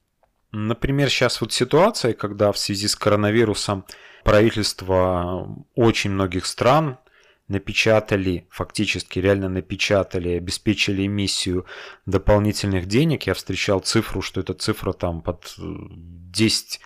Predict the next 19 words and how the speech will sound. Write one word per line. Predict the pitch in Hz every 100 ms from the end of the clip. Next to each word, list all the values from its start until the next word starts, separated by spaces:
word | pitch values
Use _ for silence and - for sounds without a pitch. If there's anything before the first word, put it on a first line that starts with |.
| - _
триллионов | - 110 113 113 95 90
долларов. | 87 127 185 170 107 85 - _ _ _
Ну, | 110
это | 98 87
все | - - 98
страны | - 95 87 90
мира, | 90 82
условно | 82 - 90 85
говоря, | 85 101 151 185 - -
какие | - 95 107
эмиссии | 101 92 90 -
делали. | 92 90 87 87 87
То | -
есть, | 101
кажется, | - 113 110 - 107
это | 101
астрономическая | 98 - 107 117 123 120 98 - - 95
цифра, | 92 - 214 - 104 - - - - - _ _ _
и | - 107 110 110 107